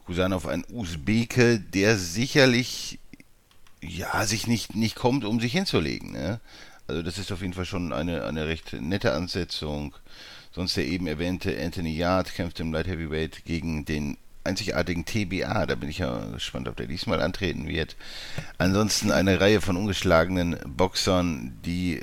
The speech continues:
ja mehr oder weniger Aufbaukämpfe bestreiten, wie Archie Sharp, Dennis McCann und natürlich Muhammad Ali und so weiter.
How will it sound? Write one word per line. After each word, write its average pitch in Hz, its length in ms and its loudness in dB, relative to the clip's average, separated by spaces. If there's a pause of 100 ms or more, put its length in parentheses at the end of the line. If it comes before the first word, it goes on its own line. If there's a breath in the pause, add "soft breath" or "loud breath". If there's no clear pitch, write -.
(140)
ja 62 440 0 (200)
mehr 60 100 -4
oder 73 140 0
weniger 76 360 0
Aufbaukämpfe 80 600 -4
bestreiten, 67 640 -2
wie 64 100 -4
Archie 65 320 -4
Sharp, 65 480 -2 (800 soft breath)
Dennis - 260 -2
McCann 85 380 0
und 113 400 -2
natürlich 80 500 0
Muhammad 78 520 -2
Ali 65 320 -2
und 67 160 -4
so 58 120 -4
weiter. 55 240 -6